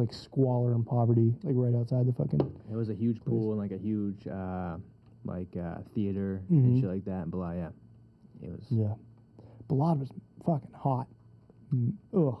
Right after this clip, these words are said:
Speaker 2: Yeah, it's pretty gross.
Speaker 1: Yeah, real gross. Real gross.
Speaker 2: Pretty gross. But yeah,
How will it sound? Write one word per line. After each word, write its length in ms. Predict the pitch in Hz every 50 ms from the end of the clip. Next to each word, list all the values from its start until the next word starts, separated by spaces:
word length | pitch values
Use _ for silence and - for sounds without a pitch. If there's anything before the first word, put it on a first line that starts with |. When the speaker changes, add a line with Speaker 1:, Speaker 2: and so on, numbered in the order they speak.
| - - - - - - - - - - - - - - - - - - - -
Speaker 2:
Yeah, 140 | - 90 87
it's 80 | 90 -
pretty 240 | - - 104 104 107
gross. 320 | 113 123 123 107 - - - - -
Speaker 1:
Yeah, 180 | - - - - - - - - -
real 220 | - - - -
gross. 380 | - - - - - - - - - - - - - - - - - -
Real 220 | 143 120 120 117
gross. 180 | 113 113 113 113
Speaker 2:
Pretty 140 | 113 117 120
gross. 220 | 123 135 123 104 - - - - - - - - - - - - - - - - - - - - - - - - - - - - - - - - _ _ - - - -
But 100 | - 127 123
yeah, 320 | 123 123 131 165 160 120